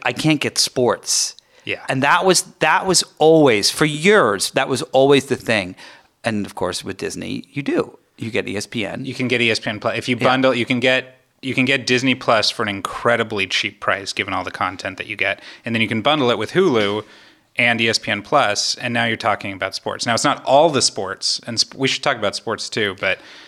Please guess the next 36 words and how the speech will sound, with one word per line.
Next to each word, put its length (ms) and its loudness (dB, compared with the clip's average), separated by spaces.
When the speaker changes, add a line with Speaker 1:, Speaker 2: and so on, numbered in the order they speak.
Speaker 1:
Oh, 80 -8
God, 220 -2
you're 80 -12
scaring 380 -8
me. 240 -12
Speaker 2:
No, 260 2
it's 220 2
actually, 320 2
'cause 240 0
this 260 4
is 240 2
the, 140 2
the 180 0
whole 320 4
future 560 0
of 240 -4
where 400 2
the 100 -2
stream, 440 -2
the 100 -6
so-called 400 0
streaming 320 -4
wars 220 -4
are 60 -4
going. 420 0
Sports 420 2
is 100 -2
going 160 -4
to 60 -8
be 80 -6
a 80 -2
really 320 -2
important 400 -6
part 240 0
of 120 -8
that, 360 -4